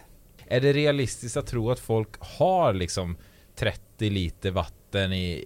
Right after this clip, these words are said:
i källaren, eller räcker det, inom citationstecken, med att faktiskt ha dunkar så att man kan gå och hämta vatten?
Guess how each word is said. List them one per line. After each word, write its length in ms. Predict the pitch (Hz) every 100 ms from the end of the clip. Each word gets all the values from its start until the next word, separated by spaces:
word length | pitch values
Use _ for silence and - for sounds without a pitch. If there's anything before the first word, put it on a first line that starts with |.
| -
i 100 | 101
källaren, 420 | - 98 85 85
eller 280 | - 110 117
räcker 600 | 117 123 - - - 117
det, 180 | 156 131 117 - -
inom 160 | 101 95
citationstecken, 680 | 104 110 101 95 90 87 80 - -
med 160 | 101 98
att 80 | - -
faktiskt 380 | - 98 - -
ha 220 | 98 87
dunkar 680 | 80 127 92 80 - 147 85
så 120 | 107
att 100 | 95
man 160 | 98 92
kan 180 | 98
gå 220 | 85 78 78
och 80 |
hämta 500 | - 135 98 - 180
vatten? 380 | 143 78 - -